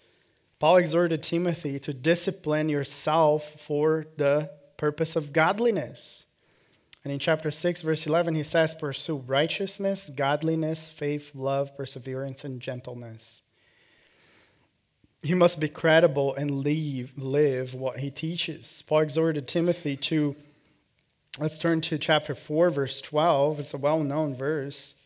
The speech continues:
Why it's so important that his teaching goes with how he lives. First Timothy four and verse twelve.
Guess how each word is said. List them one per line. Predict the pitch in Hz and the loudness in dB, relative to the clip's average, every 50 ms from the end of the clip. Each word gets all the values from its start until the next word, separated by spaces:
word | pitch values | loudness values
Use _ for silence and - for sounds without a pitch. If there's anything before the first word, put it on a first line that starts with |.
| _ _ _ _ _ _ _ _ _ _ _ _ _ _ _ _ _ - _ _ _ _ _ _ _ _ _ _ _ _ _ _ _ _ _ _ _ _ _ _ _ _ _ _ _ _ _ _ _ _ _ _ _ _ _ | _ _ _ _ _ _ _ _ _ _ _ _ _ _ _ _ _ -20 _ _ _ _ _ _ _ _ _ _ _ _ _ _ _ _ _ _ _ _ _ _ _ _ _ _ _ _ _ _ _ _ _ _ _ _ _
Why | - 143 139 147 156 170 | -6 0 4 6 8 8
it's | 190 185 185 - | 6 6 4 2
so | - 185 | 2 4
important | 170 160 160 - - 185 226 285 196 156 147 135 127 131 151 _ _ _ _ _ _ _ _ _ _ _ - | 4 2 2 2 4 4 4 4 2 -2 -4 -4 -6 -10 -14 _ _ _ _ _ _ _ _ _ _ _ -6
that | 147 139 151 156 143 | 2 4 4 4 4
his | 135 156 143 - - | 2 -2 -4 -4 -4
teaching | - 180 185 180 - - 165 151 | -4 -4 -4 -2 -2 -2 -2 0
goes | 143 151 156 185 202 214 214 160 147 | 4 4 6 8 8 6 6 4 2
with | 147 151 143 139 - - - - _ _ _ _ _ _ _ _ _ _ | -2 -2 -2 -2 -6 -10 -18 -20 _ _ _ _ _ _ _ _ _ _
how | - - 160 156 | 0 4 4 4
he | 156 156 151 | 4 4 2
lives. | 135 139 160 185 196 147 143 156 170 196 - - - - _ _ _ _ _ _ _ _ _ _ _ _ _ _ _ _ _ _ _ _ _ _ _ _ | 2 4 6 6 6 6 4 2 0 -2 -6 -12 -14 -14 _ _ _ _ _ _ _ _ _ _ _ _ _ _ _ _ _ _ _ _ _ _ _ _
First | - - | -16 -10
Timothy | - 147 143 139 - 135 | -8 -8 -8 -8 -8 -12
four | - - - - 147 147 147 151 156 160 156 160 - - _ _ | -14 -14 -14 -10 -6 -2 0 0 0 0 -2 -4 -10 -20 _ _
and | 143 135 127 | -12 -12 -10
verse | 135 139 131 - - | -8 -10 -10 -10 -12
twelve. | - - - - 143 139 135 143 156 170 175 170 - - - | -14 -14 -8 -4 -2 -2 0 0 0 -2 -4 -8 -14 -20 -20